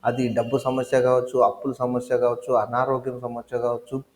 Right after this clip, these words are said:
కుటుంబాల కలహాలు కావచ్చు, ఇంకేదైనా కావచ్చు, ఇలాంటి వాటికి మాత్రము గణనాథుడికి అయితే పూజ చేసుకోవాలి. ఇలా ఏదో ఒక సమస్య వెంటాడుతూనే ఉంటుంది కాబట్టి, అయితే ఈ కార్తీక మాసంలో వచ్చే సంకటహార చతుర్థి రోజున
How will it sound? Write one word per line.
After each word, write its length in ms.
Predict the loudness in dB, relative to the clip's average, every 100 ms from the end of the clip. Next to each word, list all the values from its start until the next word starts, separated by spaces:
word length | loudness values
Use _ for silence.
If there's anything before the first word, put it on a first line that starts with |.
| _ _ _ _
కుటుంబాల 440 | 0 4 8 8 8
కలహాలు 460 | 4 4 6 4
కావచ్చు, 420 | 4 2 2 0
ఇంకేదైనా 520 | 0 4 4 4 4 4
కావచ్చు, 400 | 4 4 2 0
ఇలాంటి 440 | 2 0 -2 -4
వాటికి 420 | -4 -4 -4 -12
మాత్రము 520 | -8 -8 -6 -8 -8
గణనాథుడికి 680 | -12 _ 0 4 4 4 0
అయితే 120 | 0
పూజ 240 | 0 -2 -2 -2
చేసుకోవాలి. 520 | -2 2 2 2 -2 -8 -4 6
ఇలా 140 | 8
ఏదో 440 | 8 6 6 6
ఒక 160 | 4 2
సమస్య 420 | -2 -2 -2 0
వెంటాడుతూనే 540 | 0 2 2 0 0 -2
ఉంటుంది 380 | -2 -4 0
కాబట్టి, 360 | 2 2 4 2
అయితే 340 | 4 2 2
ఈ 200 | 2 2
కార్తీక 480 | 0 0 0 0 -4
మాసంలో 680 | 4 4 4 0 4 4 4 0 -10 0
వచ్చే 280 | 0 2 -2
సంకటహార 600 | -2 -6 -6 -2 0 0
చతుర్థి 480 | -2 -4 -2 0 4
రోజున 320 | 4 4